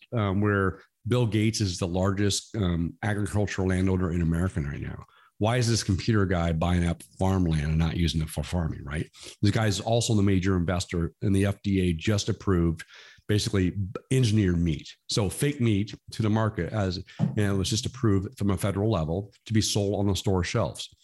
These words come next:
Why? Okay, there's money investment. We don't understand that.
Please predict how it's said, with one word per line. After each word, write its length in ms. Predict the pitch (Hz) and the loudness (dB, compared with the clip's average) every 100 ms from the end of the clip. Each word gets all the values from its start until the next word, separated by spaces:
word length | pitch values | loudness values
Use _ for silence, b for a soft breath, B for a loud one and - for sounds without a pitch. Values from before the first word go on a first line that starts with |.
| b b b b b _ | b b b b b _
Why? 400 | 123 123 - - - | 0 0 -2 -10 -6
Okay, 200 | 120 113 | -2 2
there's 180 | 131 127 | 4 4
money 420 | 147 196 156 110 | 4 4 2 2
investment. 460 | 98 80 80 202 127 | 0 -2 -2 0 2
We 80 | |
don't 140 | 139 127 | 2 2
understand 520 | 117 101 104 90 78 | 0 0 -2 -2 -2
that. 200 | 71 | -6